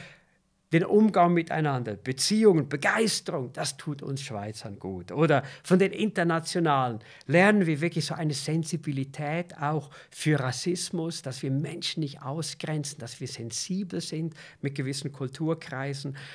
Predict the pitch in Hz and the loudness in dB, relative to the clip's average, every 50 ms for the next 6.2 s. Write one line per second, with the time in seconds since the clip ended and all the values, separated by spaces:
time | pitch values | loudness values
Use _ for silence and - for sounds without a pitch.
0 | - - - - - 151 151 156 147 147 - 143 143 139 151 151 160 147 156 160 | -18 -18 -10 -4 -2 0 0 0 -2 -4 -4 -4 -4 -2 0 0 0 0 0 0
1 | 170 156 - - 165 160 143 143 147 151 156 160 160 156 156 151 139 147 147 143 | -2 -4 -2 -2 -2 0 0 2 2 4 4 4 4 4 2 2 0 -2 -2 -4
2 | - - - - 135 160 170 170 160 - 170 156 151 147 - - - - 143 151 | -6 -6 -4 -2 2 4 4 2 2 0 -2 -4 -4 -4 -6 -10 -8 -6 -4 -4
3 | 156 156 151 143 143 147 143 139 - 151 139 139 143 - - - 135 143 151 170 | -4 -2 -2 -4 -2 -4 -6 -6 -8 -8 -6 -6 -6 -6 -4 -2 0 0 2 2
4 | 165 160 - 160 156 - - 170 156 - 156 139 - 143 147 156 160 160 143 - | 0 0 0 -2 -2 -2 -2 -2 -2 0 0 -2 0 2 4 6 6 6 4 2
5 | - - 151 135 139 151 165 156 - - - 151 135 135 151 - - - 139 139 | 0 -2 -2 -2 -2 -4 -6 -6 -6 -6 -4 -4 -4 -4 -6 -10 -10 -6 -6 -6
6 | 131 - - - | -6 -8 -12 -16